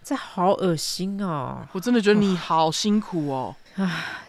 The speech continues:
Speaker 1: 怎么会这样子？而且是那个，是哥哥的好朋友欸，就是这种人你一定不会有防备心啊。
Speaker 2: 毕竟跟自己亲哥哥一起长大，你就是把他当成是，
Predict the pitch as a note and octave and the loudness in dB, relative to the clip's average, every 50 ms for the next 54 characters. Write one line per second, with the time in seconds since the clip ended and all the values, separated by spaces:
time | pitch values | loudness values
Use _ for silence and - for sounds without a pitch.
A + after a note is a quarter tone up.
0 | - - - - F3+ G3+ G#3+ B3+ B3 - C#4+ B3 A#3 G#3 - - E3 D#3 D#3+ D3+ | -18 -12 -8 -6 -4 -2 -2 0 2 4 4 4 4 2 -2 -2 0 2 2 2
1 | C#3+ - - A3+ - - F#3+ G3+ - B3 A#3+ A#3 A3 G#3+ F#3 F3 D#3 B2+ - _ | 0 2 0 2 4 4 2 2 2 -2 0 2 4 6 8 8 6 4 2 _
2 | _ _ _ - - - B3 - C4 B3+ B3 - A#3+ A#3+ A#3 G3+ G3+ F3 C#3+ C3+ | _ _ _ -8 -6 0 6 8 8 8 8 8 6 6 6 6 4 4 4 2
3 | - - D3+ C#3+ D3 D3 C#3 C3 G2 C#2+ A#1 G#1+ - D#3+ _ _ - - C#4 D4+ | -2 -8 -8 -6 -4 -4 -2 -2 -2 -4 -6 -8 -8 -10 _ _ -4 0 0 2
4 | C4 - D#4+ D4 A#3+ F#3 D#3 D#3+ D#3+ D#3+ D#3 D3+ D3 - A#3+ G#3+ E3+ - C#3+ E3+ | 6 8 8 8 6 6 4 2 2 2 0 -2 -4 -2 -4 -4 -4 -4 -4 -2
5 | G#3+ F3 C#3 B2 - C3 C3 C#3 - D#3+ C#3+ C#3 - D3 - - F#2 E2 C2+ - | 0 0 0 0 -4 -6 -6 -4 -4 -4 -4 -4 -6 -8 -8 -10 -8 -10 -10 -10
6 | D3 - _ _ _ _ - F#4 F4+ F#4 F#4+ F4+ F4 F4 E4+ D#4 - F#4+ D4+ A3 | -12 -16 _ _ _ _ 0 2 4 4 4 6 6 4 4 4 2 0 0 0
7 | G3 - D4+ C#4+ C#4+ C#4 D4 C#4+ B3 C#4 C#4 D4+ - B3+ G#3+ - G#3 E3+ E3 G3+ | 2 4 6 6 6 6 4 4 6 6 4 4 4 0 4 4 4 4 6 6
8 | A#3+ A#3+ G3 E3+ F3+ A#3 A#3+ C4 C4 - - F#3+ E3+ F#3 G3+ - G3+ G3 G#3+ A3 | 6 6 6 4 2 2 2 2 0 2 4 6 6 6 6 6 6 4 6 4
9 | A#3+ G3+ F#3+ G3 F#3+ A3 G#3 | 4 4 2 2 0 -2 -4